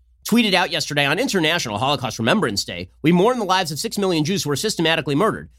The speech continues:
Today and every day, we must redouble our efforts to confront anti-Semitism and all forms of religious discrimination and say hashtag never again," which is insane 'cause Ilhan Omar is a supporter of terror groups.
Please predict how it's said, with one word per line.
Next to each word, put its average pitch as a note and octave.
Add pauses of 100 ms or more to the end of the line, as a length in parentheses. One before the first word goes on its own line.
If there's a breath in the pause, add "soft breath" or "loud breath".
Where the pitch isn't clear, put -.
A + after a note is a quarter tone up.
(120)
Today B3
and D#3
every F#3
day, E2
we A2+
must G3
redouble G#3+
our D#3
efforts B2+
to -
confront F#3
anti-Semitism C3+ (160 loud breath)
and E3
all A#3+
forms G3+
of C#3+
religious C#3
discrimination A#2+ (140 loud breath)
and C3+
say B2+ (120)
hashtag C#3
never D3
again," A2 (280)
which D#3+
is G#3+
insane F#3+
'cause D#3+
Ilhan F#3
Omar F3+
is D#3
a E3+
supporter F#3+
of F3
terror F3+
groups. A#2